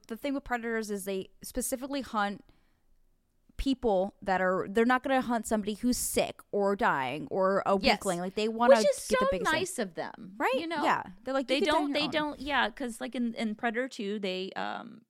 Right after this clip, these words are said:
Speaker 2: they, she was pregnant and he didn't kill her. She just went into shock 'cause,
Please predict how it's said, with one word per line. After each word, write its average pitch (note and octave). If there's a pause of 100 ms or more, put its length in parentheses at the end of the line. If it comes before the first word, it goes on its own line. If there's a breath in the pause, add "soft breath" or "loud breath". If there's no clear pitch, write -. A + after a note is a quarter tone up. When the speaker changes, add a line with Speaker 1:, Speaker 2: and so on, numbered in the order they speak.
(360)
Speaker 2:
they, F3+
she G3+
was G3+
pregnant F3
and D#3+
he D#3+
didn't E3
kill G3
her. E3 (300 soft breath)
She -
just C#3+
went F3+
into F#3
shock F3+
'cause, F#3